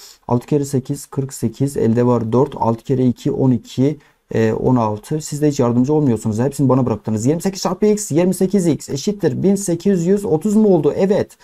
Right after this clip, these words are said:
E, yirmi sekiz x. E, otuz dört x eksi yirmi sekiz x kaç eder? Altı x mi?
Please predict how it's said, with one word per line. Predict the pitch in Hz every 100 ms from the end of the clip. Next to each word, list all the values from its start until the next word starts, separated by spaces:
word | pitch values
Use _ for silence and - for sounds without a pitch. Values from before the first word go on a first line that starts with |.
| - - _ _
E, | 127
yirmi | 131 135 139 139
sekiz | 165 180
x. | 139 - - - -
E, | 127 123
otuz | - 139 151
dört | 196 202 202
x | 190
eksi | 175 170 160
yirmi | 147 147
sekiz | 160 185 175
x | 180
kaç | - 180 151
eder? | 117 139 -
Altı | - 139 139
x | 214 -
mi? | 123